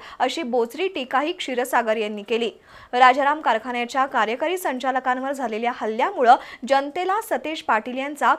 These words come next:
खरा चेहरा दिसून आलाय, असंही त्यांनी नमूद केलंय. आमदार सतेज पाटील यांनी शिंदे गटाच्या खासदारांविषयी केलेल्या विधानाचा नियोजन मंडळाचे कार्यकारी अध्यक्ष राजेश क्षीरसागर यांनी जोरदार समाचार घेतला.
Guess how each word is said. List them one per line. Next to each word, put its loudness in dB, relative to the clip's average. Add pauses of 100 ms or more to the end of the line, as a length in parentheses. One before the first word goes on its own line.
खरा 4
चेहरा -2
दिसून -6
आलाय, 4 (240)
असंही 0
त्यांनी -4
नमूद -6
केलंय. 0 (2000)
आमदार 6
सतेज 0
पाटील 2
यांनी 2
शिंदे 2
गटाच्या 0
खासदारांविषयी 0
केलेल्या -2
विधानाचा 0 (280)
नियोजन 2
मंडळाचे 0
कार्यकारी 0
अध्यक्ष -2
राजेश 0
क्षीरसागर 0
यांनी 2
जोरदार 0
समाचार -2
घेतला. 0